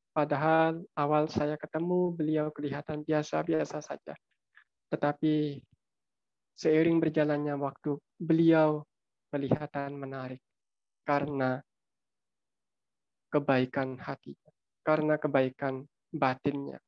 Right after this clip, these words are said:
karena kebaikan jiwanya. Anda juga bisa demikian. Anda bisa demikian. Tanpa mengeluarkan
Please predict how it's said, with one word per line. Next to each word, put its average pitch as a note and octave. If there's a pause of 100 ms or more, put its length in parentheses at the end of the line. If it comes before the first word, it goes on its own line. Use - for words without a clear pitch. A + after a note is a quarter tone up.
karena D#3+
kebaikan C#3 (480)
jiwanya. C#3+ (2500)
Anda E3
juga D3+
bisa D3
demikian. C3+ (1200)
Anda D#3+
bisa C#3
demikian. - (1200)
Tanpa D#3+
mengeluarkan D3